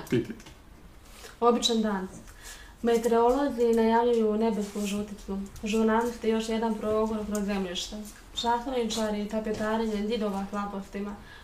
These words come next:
Speaker 2: Pali drvska još jedno čistilište, podrhtavanje tartara. Kritici ne mogu da podignu na zemlju ono što orlovi mogu na nebu da sviju. Podivni visoko barjak ne daju dati glas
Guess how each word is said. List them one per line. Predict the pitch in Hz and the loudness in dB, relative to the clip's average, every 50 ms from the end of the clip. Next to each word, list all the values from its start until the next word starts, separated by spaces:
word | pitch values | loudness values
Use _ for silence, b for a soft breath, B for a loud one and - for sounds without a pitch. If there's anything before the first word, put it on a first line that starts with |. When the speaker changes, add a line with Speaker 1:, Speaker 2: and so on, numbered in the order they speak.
| B - | B 0
Speaker 2:
Pali | 233 233 240 240 247 226 | 4 6 6 8 6 4
drvska | 226 233 240 233 226 - 226 220 | 4 2 0 0 -2 -2 0 0
još | 220 214 214 214 220 | 2 2 0 0 0
jedno | 214 220 220 226 220 214 | 0 0 2 0 0 0
čistilište, | 214 226 226 226 226 - 202 196 202 196 - - 202 196 196 | 0 0 0 0 -2 -4 -2 -2 -2 -2 -4 -4 -4 -4 -4
podrhtavanje | 208 214 214 214 214 208 - 208 208 214 226 220 220 220 214 208 202 196 196 - - - - | -4 -2 -2 -2 -2 -4 -4 -4 -2 0 0 0 0 0 0 -2 -2 -4 -6 -8 -12 -10 -6
tartara. | 208 208 202 196 202 196 190 190 190 190 196 - B B B B B B B B | -6 -6 -4 -4 -2 0 0 0 0 -4 -6 -8 B B B B B B B B
Kritici | - 240 269 262 302 - - 262 | -4 -2 0 2 0 0 2 2
ne | 247 247 254 277 | 2 4 4 4
mogu | 285 285 262 240 247 233 | 2 2 2 2 0 2
da | 214 233 233 | 2 0 0
podignu | 233 247 254 254 247 240 220 220 220 220 | 0 0 0 2 2 2 2 2 2 2
na | 220 214 208 | 2 2 2
zemlju | 202 220 226 226 226 214 202 | 2 2 2 2 2 2 0
ono | 202 208 208 | 0 0 -2
što | 208 - - 208 202 196 190 190 - - | -2 -2 -2 -2 -2 -2 -2 -4 -4 -2
orlovi | 214 214 214 214 220 214 202 | 0 0 0 0 0 -2 -2
mogu | 208 214 214 208 202 | 0 0 0 0 -2
na | 208 202 | -2 -2
nebu | 202 208 208 208 190 196 | -2 -2 -2 -2 -4 -4
da | 196 196 | -6 -6
sviju. | 196 - - 208 208 196 190 202 - B B B B B B B B B B - | -8 -8 -6 -6 -4 -4 -6 -8 -10 B B B B B B B B B B 4
Podivni | 254 254 254 277 302 302 285 269 254 | 6 6 6 6 6 4 4 4 2
visoko | 254 247 - - 254 262 269 262 254 | 0 0 0 2 0 0 0 0 -2
barjak | 208 247 254 254 240 226 214 208 208 202 - 214 | -2 0 0 0 0 2 2 2 0 0 -2 -2
ne | 214 214 214 214 220 220 | 0 0 2 2 2 2
daju | 233 220 208 202 196 | 2 2 0 0 0
dati | 202 202 208 - 214 208 208 | -2 -2 -4 -4 -4 -4 -2
glas | 220 226 226 220 214 208 - | 0 0 0 0 0 -2 -6